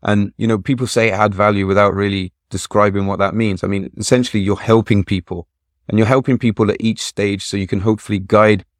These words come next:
your potential clients towards becoming loyal clients. Now, remember that part three of this mini-series will be the next session, so don't miss that if you're an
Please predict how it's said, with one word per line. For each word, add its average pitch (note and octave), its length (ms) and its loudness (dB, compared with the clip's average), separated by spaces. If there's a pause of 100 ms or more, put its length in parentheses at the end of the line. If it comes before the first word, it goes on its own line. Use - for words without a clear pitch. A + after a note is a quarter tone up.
(140)
your F#2 120 -2
potential G2 440 0
clients A#2+ 560 0 (160)
towards G2+ 320 -2
becoming F#2+ 480 -4
loyal F#2 320 -2
clients. - 580 -10 (760)
Now, A#2 220 2
remember C#3+ 380 4
that B2+ 160 2
part C3 300 4
three C3+ 360 4
of A2 160 0
this A#2+ 160 0
mini-series A#2 720 2
will G#2 280 0
be G#2+ 420 -2
the G2 160 2
next A#2+ 240 0
session, G#2+ 440 0
so - 160 -8
don't G#2+ 220 2
miss A2 180 -2
that G#2 240 2
if G2+ 140 -8
you're G2 140 0
an F#2+ 100 -4